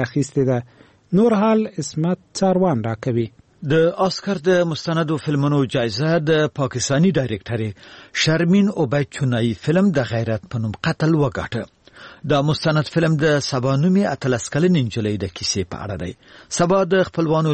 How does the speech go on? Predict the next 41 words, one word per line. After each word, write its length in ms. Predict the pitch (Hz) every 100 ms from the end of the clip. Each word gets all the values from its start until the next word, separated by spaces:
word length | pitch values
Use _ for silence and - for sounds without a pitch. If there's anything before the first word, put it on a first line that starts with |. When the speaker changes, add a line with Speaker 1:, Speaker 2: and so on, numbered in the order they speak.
| 139
Speaker 2:
له 80 | 135
لوري 200 | 139 131 117
د 160 | 123 117
ناموسي 440 | 110 110 - 233 185
غیرت 360 | 165 151 -
په 80 | 131
نوم 120 | 135 127
ویشتل 320 | 107 - 90 -
کیږي 300 | 190 147 190 185 170
او 120 | 151 -
سیند 240 | 208 175
ته 80 | 95
اچول 320 | - 95 90 -
کیږي. 260 | 101 98 98 - - -
خو 160 | - 185
دا 100 | 190 190
نه 80 | 190
مري، 160 | 113 92 _ -
مګر 280 | 135 131 117 92
ځان 240 | 139 170 160
داسې 200 | 160 - -
ښیي 200 | 202 196 -
چې 80 | 202 - - -
مړه 240 | 123 131 -
شوې 240 | 190 110 85
ده. 80 | 98 _ _ - - - - -
سبا 300 | - 202 214
ژوندی 380 | 202 175 180 185
پاتې 260 | - 92 95 98
کیږي. 260 | 104 117 127 147
د 160 | 175
روغتون 300 | 175 - 185
د 160 | 165 165
ډاکټرانو 460 | 151 - 151 156 147
او 100 | 143
پولیسو 420 | - 139 - 135
په 120 | 127 120
مرسته 320 | 127 - 120
دعوه 340 | 117 113 135
اقامه 480 | 127 98 - 117 101
کوي، 300 | - 107 95